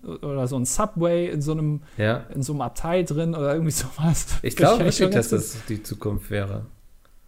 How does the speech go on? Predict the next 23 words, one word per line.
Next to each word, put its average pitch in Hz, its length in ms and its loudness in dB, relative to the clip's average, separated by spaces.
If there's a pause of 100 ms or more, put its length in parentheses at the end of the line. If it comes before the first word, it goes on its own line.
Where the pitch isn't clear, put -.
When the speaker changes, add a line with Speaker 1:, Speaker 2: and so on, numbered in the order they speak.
Speaker 1:
Ja. 135 240 -4 (100)
Speaker 2:
Irgendwie, 104 300 -2
ich 101 60 -4
weiß 127 180 -2
nicht, 113 80 2
oder 107 140 4
so, 104 100 0
so 98 160 -2
ein, 98 160 0
so 98 120 -4
ein 98 200 -4 (260)
Wäschewagen, 104 840 0
wo 110 60 -6
du 107 60 -4
dann 101 200 -2
unterwegs 107 440 -4
auch 110 60 -6
mal 107 120 -2
deine 104 260 -4
Wäsche 123 260 -2
waschen 107 260 -4
kannst 107 360 -8
vielleicht. 107 400 -6